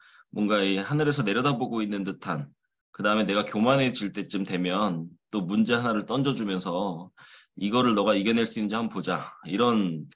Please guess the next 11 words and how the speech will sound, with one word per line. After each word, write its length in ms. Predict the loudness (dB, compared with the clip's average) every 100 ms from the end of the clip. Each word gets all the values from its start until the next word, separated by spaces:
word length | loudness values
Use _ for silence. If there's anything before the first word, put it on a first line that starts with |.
| -20 -20 -20 -20 _ -8
어, 440 | -4 -2 0 0 -2
그래서 180 | -2
항상 360 | 0 0 2 0
퀘스트 400 | -4 -8 -6 -6
꿰듯이, 760 | -2 0 0 0 0 0 -2 -4 -14 _ _ -6
어, 260 | -2 0
문제들을 580 | 2 2 4 2 2 -2
이겨나가면서 640 | -2 0 0 0 -2 -4 -4
사업을 240 | -4 -2
하고 200 | -2 -2
있습니다. 480 | -4 -2 -4 -4